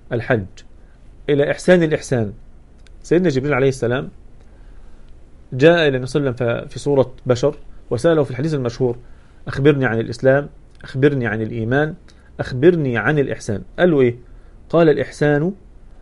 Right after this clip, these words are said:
أن تعبد الله كأنك تراه، فإن لم تكن تراه فإنه يراك."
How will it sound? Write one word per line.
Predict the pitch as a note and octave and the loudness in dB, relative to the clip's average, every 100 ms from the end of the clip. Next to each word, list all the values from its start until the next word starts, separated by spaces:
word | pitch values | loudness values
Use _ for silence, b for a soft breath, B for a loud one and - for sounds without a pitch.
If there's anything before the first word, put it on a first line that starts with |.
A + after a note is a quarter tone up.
| - | -8
أن | C3 A#2+ | -6 0
تعبد | D#3+ D3+ C3+ B2 | 0 0 0 0
الله | A2+ A#2+ C3+ B2 | 0 0 0 -2
كأنك | B2 A#2+ C#3 C3 A#2 B2+ C3+ C3+ | -6 -6 -6 -6 -4 -4 -4 -6
تراه، | A2+ F2+ - - - b b b | -8 -10 -12 -20 -20 b b b
فإن | - C3+ C#3+ B2+ | -6 -2 0 2
لم | A2+ | 0
تكن | C3+ D#3 B2+ A#2 | -2 -2 -4 -2
تراه | A2+ C3 C3+ | 0 2 0
فإنه | B2 B2+ C#3+ C3 G#2 G2 | -2 -4 -2 -4 -2 -4
يراك." | E2+ - - | -4 -10 -18